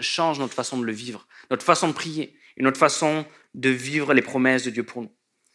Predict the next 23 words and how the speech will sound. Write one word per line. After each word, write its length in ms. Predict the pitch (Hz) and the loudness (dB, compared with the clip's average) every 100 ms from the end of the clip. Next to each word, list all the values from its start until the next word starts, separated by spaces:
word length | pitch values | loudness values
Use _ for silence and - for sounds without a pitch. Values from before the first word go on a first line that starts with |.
| _ - - - | _ -20 0 4
Quand 140 | 247 | 6
tu 120 | 240 | 4
fais 160 | - 180 | 8 8
ça, 240 | - 202 | 10 6
quand 120 | 202 | 6
tu 80 | 160 | 2
commences 200 | 190 214 | 4 4
à 60 | 208 | 4
fermer 220 | 175 160 | 4 6
les 220 | 151 139 | 6 4
yeux 60 | 180 | 2
et 120 | 156 | 2
juste 200 | 139 - | 2 4
à, 200 | 147 135 | 4 4
à 60 | 123 | -4
te 100 | - | -6
concentrer, 460 | 139 185 170 147 165 | -4 -4 -2 -6 -2
à 40 | |
mettre 160 | 156 165 | -4 -4
ton 120 | 143 | -8
focus 320 | 143 135 160 | -8 -8 -8
sur 120 | 139 | -6
Jésus, 460 | 127 120 120 135 | -4 -4 -6 -16